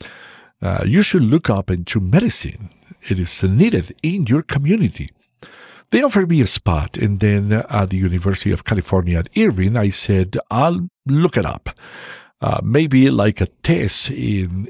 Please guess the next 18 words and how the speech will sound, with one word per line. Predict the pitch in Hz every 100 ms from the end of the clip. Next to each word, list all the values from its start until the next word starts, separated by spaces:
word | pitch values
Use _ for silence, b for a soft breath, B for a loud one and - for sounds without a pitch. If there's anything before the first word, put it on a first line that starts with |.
| -
and | 110
if | 110 107 -
not, | 160 190 208
I, | 208 147 156 139
I |
can | - 160
go | 151 104
back | 87 -
to | 113
science." | - 247 113 85 - - b b -
Biochemistry | 85 67 - 233 - -
was | 85 95 -
what | 104 92 85 -
interested | 147 139 104 - 92 82
me | 95 90
at | 85
the | 85
time. | 87 139 117 82